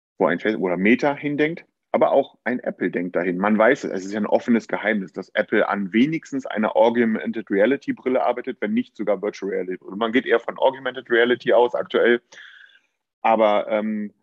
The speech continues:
ich glaube, da sind wir uns auch einig. Wenn Apple mit einer Augmented Reality Brille rausgeht und man erwartet so innerhalb der nächsten ein, zwei Jahre, dann wird das kein Klopper sein, wo ich irgendwie ein Atomkraftwerk mir hinterher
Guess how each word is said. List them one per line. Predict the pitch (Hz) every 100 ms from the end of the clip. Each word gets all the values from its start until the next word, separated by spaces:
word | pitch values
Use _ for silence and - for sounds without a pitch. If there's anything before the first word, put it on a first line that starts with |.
| _
ich | -
glaube, | 131 123
da |
sind | 120
wir | 127
uns | 120
auch | -
einig. | - 95 92 -
Wenn | 104 127 165 175 _
Apple | 104 - 98 85 - _
mit | 113 - -
einer | 107 101
Augmented | - 104 107 104 104 -
Reality | 101 101 92 101
Brille | 92 101
rausgeht | 90 92 95 90 90 _ _ _ _ _
und | - 104
man | 107 95 - _ _ - -
erwartet | - 101 107 - 131
so | - 101
innerhalb | 98 90 104
der | 101
nächsten | 104 101 -
ein, | -
zwei | 95 -
Jahre, | 95 104 98 87 - - - - -
dann | 104 104
wird | 127 127
das | 123 -
kein | 113 113
Klopper | 107 - 147 160 104
sein, | 92 98 117
wo | 107
ich | 110 -
irgendwie | 117 110 107
ein | 104 107 107 104
Atomkraftwerk | - 104 147 156 - 92 - 92 90
mir | 98 95
hinterher | 95 98 98 101 98 95